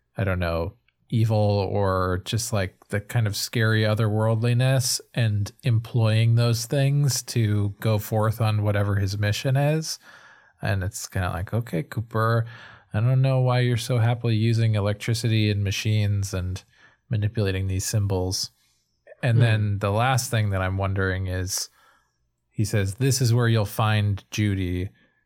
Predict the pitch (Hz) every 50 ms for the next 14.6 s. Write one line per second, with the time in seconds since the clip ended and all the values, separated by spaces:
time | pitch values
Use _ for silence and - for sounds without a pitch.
0 | _ _ _ - 113 113 110 104 110 104 98 - - 113 98 98 95 - - _
1 | - - - 113 107 98 90 95 90 92 95 90 - - - - _ _ _ _
2 | _ _ _ _ _ _ - 110 - 92 92 - _ - - 104 95 95 95 101
3 | 104 120 143 147 143 - - _ _ _ _ _ _ _ _ _ _ _ - -
4 | 107 101 92 90 95 - - _ _ _ _ _ - - 127 120 113 104 104 101
5 | 101 - - - - - - - - _ _ _ _ _ _ _ - 120 117 113
6 | 113 - - - - 120 113 113 113 110 110 110 104 101 104 - _ - - 123
7 | - 113 104 113 131 127 117 - 147 127 - 151 151 147 139 - - 147 160 165
8 | 156 135 131 120 117 117 117 - - 110 - - - 110 107 107 107 107 107 101
9 | - 110 113 113 117 127 123 120 113 107 117 120 120 117 117 107 101 98 98 -
10 | - - - - - - - - _ _ - - 98 101 113 117 143 135 - -
11 | 151 135 - 151 151 147 147 143 143 151 135 - - 147 135 139 147 143 147 147
12 | 147 143 143 143 143 131 - - - _ - - _ _ _ _ _ _ _ _
13 | _ _ _ _ _ _ _ _ _ _ _ - 135 135 131 127 120 117 117 113
14 | 113 113 113 113 110 60 - 60 62 123 123